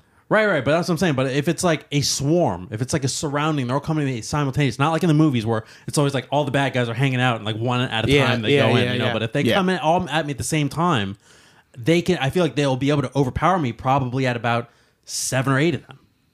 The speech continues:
Speaker 1: So that's, that's my honest answer.
Speaker 2: Mm, okay, okay, okay. I like this. This is okay. That was that, that, that's an honest answer, folks.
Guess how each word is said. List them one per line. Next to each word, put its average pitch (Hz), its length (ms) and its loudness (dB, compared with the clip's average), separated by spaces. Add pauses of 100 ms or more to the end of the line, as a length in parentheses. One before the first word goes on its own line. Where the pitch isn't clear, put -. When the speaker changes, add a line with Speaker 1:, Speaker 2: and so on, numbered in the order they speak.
Speaker 1:
So 98 340 -2
that's, 120 240 -2
that's 117 300 -4
my 107 160 -4
honest 92 280 -6
answer. 131 120 -6
Speaker 2:
Mm, 135 500 -4
okay, 131 300 -4 (180)
okay, 123 300 -8 (360)
okay. 127 440 -12
I 127 80 -8
like 123 240 -8
this. - 340 -12 (240)
This 131 120 -12
is 131 80 -12 (120)
okay. 131 220 -4
That 135 220 -2
was 147 320 -2
that, - 240 -2
that, 143 300 -2
that's 160 180 0
an 147 80 -4
honest 123 380 -2
answer, 113 280 -10
folks. - 400 -12